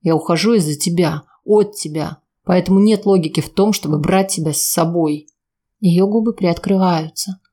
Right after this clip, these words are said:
голова слегка откидывается назад, а глаза моментально увлажняются. "Я плохой человек? Ты меня ненавидишь, да?" Это неожиданно и где-то в какой-то мере очень близко к правде.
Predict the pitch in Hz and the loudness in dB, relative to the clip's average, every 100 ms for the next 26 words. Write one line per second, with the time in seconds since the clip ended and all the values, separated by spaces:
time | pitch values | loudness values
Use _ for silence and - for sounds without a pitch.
0 | _ - 175 175 220 208 185 - 214 202 | _ -2 0 2 0 0 -2 0 0 0
1 | 208 202 196 - 175 165 180 214 - _ | -2 0 0 0 -2 -2 0 -2 -4 _
2 | _ _ 160 160 160 185 220 190 170 175 | _ _ -2 0 2 4 4 4 2 0
3 | 214 202 180 170 185 214 202 175 160 - | 2 2 2 0 0 2 2 0 -4 -6
4 | 190 - _ _ _ _ _ _ _ - | -8 -12 _ _ _ _ _ _ _ -2
5 | 208 240 240 _ - 226 - 262 269 - | 0 0 -4 _ -4 -4 0 0 0 0
6 | 226 226 262 320 - _ _ _ _ _ | 2 2 2 0 -8 _ _ _ _ _
7 | 226 240 262 277 262 240 233 285 320 220 | 0 2 2 2 2 2 2 2 2 0
8 | 196 269 320 - _ _ _ _ _ _ | 2 0 0 -8 _ _ _ _ _ _
9 | 165 165 175 190 185 160 160 175 170 _ | -2 2 4 2 2 -2 -2 -4 -6 _
10 | _ - 175 165 220 - 175 170 196 175 | _ 0 0 2 0 0 -2 0 0 0
11 | 165 202 262 190 - 202 - 220 202 226 | 0 0 0 -2 -2 -4 0 2 2 0
12 | 208 196 - 220 165 156 170 | -4 -4 0 0 0 -2 -10